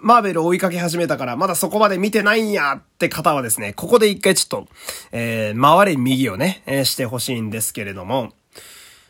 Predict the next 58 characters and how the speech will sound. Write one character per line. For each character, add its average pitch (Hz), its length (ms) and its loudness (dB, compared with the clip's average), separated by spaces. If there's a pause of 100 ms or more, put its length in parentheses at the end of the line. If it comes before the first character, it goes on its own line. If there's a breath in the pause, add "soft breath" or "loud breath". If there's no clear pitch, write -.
ま 180 60 -2
あ、 - 20 -2
そ 202 80 2
の 202 120 4
私 269 380 2
が 226 240 0
こ - 180 -4
の 202 220 0
ア 156 140 4
ベ 220 140 2
ン 190 100 -2
ジ 135 100 -4
ャ 120 60 -2
ー 113 40 -4
ズ 110 200 -10
エ 156 140 0
ン 180 120 -2
ド 160 160 0
ゲ 151 220 0
ー 131 60 -2
ム 107 140 -6
が 90 140 -12
ね、 92 320 -12
あ 107 120 -12
の、 101 360 -12
す - 760 0
ご 220 180 6
く、 143 340 -4
え 123 560 -8
ー、 - 140 -2
好 - 60 -6
き 151 100 -2
な 107 140 -4
理 123 160 -2
由 131 160 0
と 107 120 -10
い 92 60 -10
う 90 60 -14
か、 - 240 -12
も 147 200 4
の 254 140 6
す 262 200 0
ご 269 140 0
く 185 100 0
好 - 180 -4
き 156 100 -4
な 101 260 -6
シ - 260 -6
ー 131 100 -2
ン - 20 -8
が 98 80 -10
一 120 200 -10
つ 104 300 -12
あ 117 140 -2
り 123 100 -4
ま 113 140 -6
し - 160 -10
て、 98 320 -10